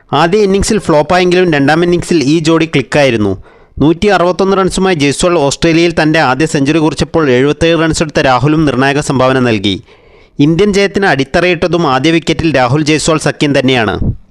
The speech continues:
എന്നാൽ രണ്ടാം ടെസ്റ്റിൽ ഈ ജോഡിയെ മാറ്റുകയല്ലാതെ ഇന്ത്യക്ക് മുമ്പിൽ മറ്റു വഴികളില്ല. കാരണം ആദ്യ ടെസ്റ്റ് നഷ്ടമായ ക്യാപ്റ്റൻ രോഹിത് ശർമ്മ ടീമിൽ തിരിച്ചെത്തിയിരിക്കുകയാണ്. അതുകൊണ്ട് തന്നെ അദ്ദേഹം സ്വാഭാവികമായും ഓപ്പണിംഗിലേക്ക് വരികയും നായകസ്ഥാനം വീണ്ടെടുക്കുകയും ചെയ്യും.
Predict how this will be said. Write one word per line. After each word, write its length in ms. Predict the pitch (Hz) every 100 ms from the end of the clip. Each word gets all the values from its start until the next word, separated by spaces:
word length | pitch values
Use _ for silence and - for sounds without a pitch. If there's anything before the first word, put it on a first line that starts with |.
| _ _ _ -
എന്നാൽ 360 | 147 175 214 190
രണ്ടാം 300 | 170 196 214
ടെസ്റ്റിൽ 340 | 208 220 202
ഈ 160 | 170 190
ജോഡിയെ 380 | 190 185 190
മാറ്റുകയല്ലാതെ 760 | 196 156 143 170 185 180 180 175
ഇന്ത്യക്ക് 300 | 151 160 170
മുമ്പിൽ 280 | 160 160 165
മറ്റു 260 | 135 156
വഴികളില്ല. 600 | 147 139 135 135 110 - - _ _ _ _ -
കാരണം 340 | 156 175 220 170
ആദ്യ 240 | 156 185
ടെസ്റ്റ് 340 | 202 175 208
നഷ്ടമായ 340 | 185 180 190 185
ക്യാപ്റ്റൻ 360 | 160 139 185
രോഹിത് 180 | 156 156
ശർമ്മ 240 | 190 180 180
ടീമിൽ 300 | 156 156 165
തിരിച്ചെത്തിയിരിക്കുകയാണ്. 960 | 147 131 160 135 143 127 131 107 92 - _ _ _ _ -
അതുകൊണ്ട് 360 | 139 190 196
തന്നെ 140 | 202 190
അദ്ദേഹം 260 | 143 180
സ്വാഭാവികമായും 720 | 185 156 143 165 165 175 175 165
ഓപ്പണിംഗിലേക്ക് 540 | 165 160 165 165 160
വരികയും 360 | 156 147 160 135
നായകസ്ഥാനം 500 | 127 135 - 156 156
വീണ്ടെടുക്കുകയും 540 | 135 139 123 139 131
ചെയ്യും. 320 | 117 98 80